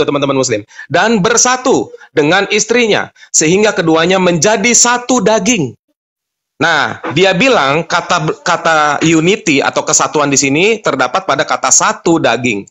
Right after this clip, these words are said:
atau basar ehad, ya. Tetapi di kata bersatu di sini tidak pakai kata ehad, tetapi pakai kata bitbat, atau mungkin saya salah sebut, teman-teman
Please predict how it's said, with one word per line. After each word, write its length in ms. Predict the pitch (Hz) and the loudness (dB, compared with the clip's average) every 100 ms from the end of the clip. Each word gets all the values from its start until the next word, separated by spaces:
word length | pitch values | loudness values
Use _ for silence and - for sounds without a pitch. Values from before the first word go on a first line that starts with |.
| _ - | _ -6
atau 240 | 127 156 | -2 0
basar 400 | 165 101 143 135 | 0 0 0 0
ehad, 400 | 147 170 139 - _ _ _ _ _ | -2 -2 -2 -4 _ _ _ _ _
ya. 400 | - 160 202 - - _ _ - | -2 0 -2 -10 -20 _ _ -4
Tetapi 640 | 175 269 277 147 139 190 | 0 0 0 2 2 0
di 80 | 170 | 0
kata 240 | 190 196 196 | -2 0 0
bersatu 400 | 180 208 208 202 | 0 0 0 0
di 80 | 202 | 0
sini 240 | 190 233 | 2 0
tidak 240 | 381 262 160 | 0 0 -2
pakai 240 | 151 156 | -2 -2
kata 480 | 147 143 131 123 120 - _ _ - | -2 0 0 0 -2 -10 _ _ -6
ehad, 480 | 254 262 226 - - - | -4 0 -2 -4 -8 -6
tetapi 320 | 156 202 233 | -2 -2 -2
pakai 160 | 180 | -2
kata 240 | 160 151 151 | -2 -2 -2
bitbat, 460 | 226 170 143 - _ _ _ | -2 0 -2 -4 _ _ _
atau 200 | - - 196 | -8 -2 0
mungkin 160 | 175 | 0
saya 160 | 208 180 | 2 2
salah 240 | 160 143 | 2 2
sebut, 240 | 143 165 - | 2 0 0
teman-teman 480 | 147 143 190 202 | -2 0 -2 -2